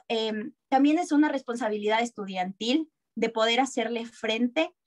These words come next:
a estas situaciones que vemos que claramente están sesgadas, que vemos que tienen un sexismo debajo y vienen de un sistema heteronormado, para poder exigirle al Estado laico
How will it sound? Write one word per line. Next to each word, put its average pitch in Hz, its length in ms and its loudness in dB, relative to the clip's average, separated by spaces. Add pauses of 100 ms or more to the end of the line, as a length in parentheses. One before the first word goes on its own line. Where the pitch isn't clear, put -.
(300)
a 233 120 4
estas 254 260 0
situaciones 226 680 -4
que 208 120 -2
vemos 247 340 4
que 208 120 -10
claramente 233 500 2
están 220 260 -6
sesgadas, 208 680 0
que 196 100 -6
vemos 214 260 -4
que 214 100 -10
tienen 196 260 -8
un 202 100 -10
sexismo 208 560 -2
debajo 190 400 2
y 226 80 2
vienen 240 400 6
de 196 140 -6
un 208 520 -6
sistema 208 440 -2
heteronormado, 190 880 0 (500)
para 320 280 4
poder 254 400 -2
exigirle 240 920 -6
al 214 180 0
Estado 214 600 -2
laico 247 720 -2